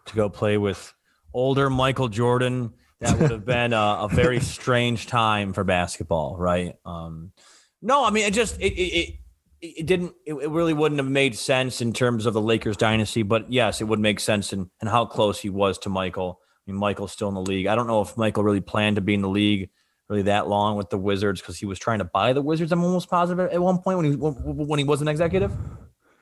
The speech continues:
Speaker 2: Yeah, Jordan was just trying to ruin, his goal was just to <laughs> ruin the Wizards.
Speaker 1: Right, right, yeah. So,
Speaker 2: Yeah.
Speaker 1: so Michael's goal was that, and Kobe, he was trying to get out of a, a nasty situation with the Lakers, and, uh, also during that time, I mean, I hate bringing it up, he was going through his court battles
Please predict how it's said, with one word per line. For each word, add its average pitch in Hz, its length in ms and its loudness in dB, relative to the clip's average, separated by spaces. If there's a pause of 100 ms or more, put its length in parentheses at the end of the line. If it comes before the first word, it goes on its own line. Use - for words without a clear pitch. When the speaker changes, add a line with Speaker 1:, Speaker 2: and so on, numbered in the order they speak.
(300)
Speaker 2:
Yeah, 170 220 4
Jordan 285 400 2
was 202 140 0
just 190 180 -4
trying 165 240 2
to 147 60 2
ruin, 123 360 2 (140)
his 190 160 2
goal 185 280 4
was 160 140 2
just 147 220 0
to - 80 2
<laughs> - 100 4
ruin 120 360 2
the 104 80 2
Wizards. 98 520 -2
Speaker 1:
Right, 101 160 4
right, 95 40 -2
yeah. 90 220 2
So, 98 280 0
Speaker 2:
Yeah. - 240 2
Speaker 1:
so 135 140 -8
Michael's 156 440 0
goal 143 240 2
was 117 200 -2
that, 127 400 0 (200)
and 110 160 -2
Kobe, 131 600 2 (220)
he 175 120 0
was 185 140 2
trying 208 240 0
to 202 80 0
get 196 80 2
out 190 140 4
of 165 100 2
a, 156 320 2
a 143 220 -2
nasty 147 480 2
situation 151 720 0
with 139 100 -2
the 135 80 2
Lakers, 139 460 2
and, 123 80 -4
uh, - 40 -6
also 147 680 2
during 143 280 0
that 131 220 0
time, 135 320 0
I 110 40 -4
mean, 110 100 -2
I 107 100 0
hate 117 220 -2
bringing 117 180 -4
it 117 100 0
up, 120 200 4
he 110 40 0
was 101 160 -4
going 110 280 2
through 104 140 0
his 98 160 -2
court 113 280 2
battles 101 420 0